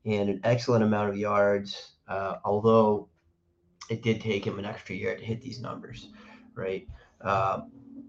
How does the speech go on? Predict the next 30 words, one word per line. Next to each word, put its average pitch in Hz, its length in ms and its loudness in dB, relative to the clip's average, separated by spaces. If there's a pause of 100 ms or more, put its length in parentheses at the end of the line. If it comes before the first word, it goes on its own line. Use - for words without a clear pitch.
(360)
career 117 220 4
production, 110 480 0
seventy-five 113 720 2
receptions, 127 640 -2
five 127 300 -2
hundred 120 340 0
eighty-nine 135 500 2
yards, 123 580 2 (440)
certainly 117 380 2
respectable 113 540 2
numbers, 110 680 2
no 123 540 2
touchdowns 104 580 -4
through 107 140 -8
the 110 160 -8
air. 135 220 2
Again, 120 600 2 (840)
gonna - 220 -2
curve 123 420 4
this 120 220 4
a 113 40 4
little 107 220 2
bit 104 240 -2
because 101 260 -6
he 113 160 2
has 110 160 2
had 104 280 0
an 104 120 -6 (100)
extra 117 640 0
year 104 560 -4